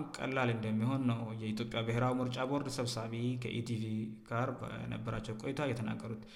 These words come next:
የዜናው ምንጭ ኢቢሲ ነው። ዜናውን ከማብቃታችን በፊት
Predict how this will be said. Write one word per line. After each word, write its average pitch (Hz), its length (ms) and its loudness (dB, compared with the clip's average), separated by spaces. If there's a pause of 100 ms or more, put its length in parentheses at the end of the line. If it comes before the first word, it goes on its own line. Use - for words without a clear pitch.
(640)
የዜናው 127 460 6
ምንጭ 151 260 4 (320)
ኢቢሲ 117 380 2
ነው። 104 160 -4 (1700)
ዜናውን 156 440 10
ከማብቃታችን 120 640 4
በፊት 151 340 4